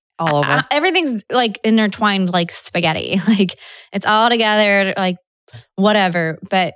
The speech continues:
Speaker 2: he was explaining to me that that's not the case. So anyways,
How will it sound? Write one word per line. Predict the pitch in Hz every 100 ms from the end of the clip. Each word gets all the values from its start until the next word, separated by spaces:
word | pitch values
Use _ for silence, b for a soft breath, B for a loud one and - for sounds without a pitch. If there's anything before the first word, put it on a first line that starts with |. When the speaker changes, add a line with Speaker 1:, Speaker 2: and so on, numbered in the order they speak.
| -
Speaker 2:
he | 208 196
was | 190
explaining | 185 180 175
to | 180 175
me |
that | 175 -
that's | - -
not | 120 -
the | -
case. | 185 175
So | 196
anyways, | 262 294 220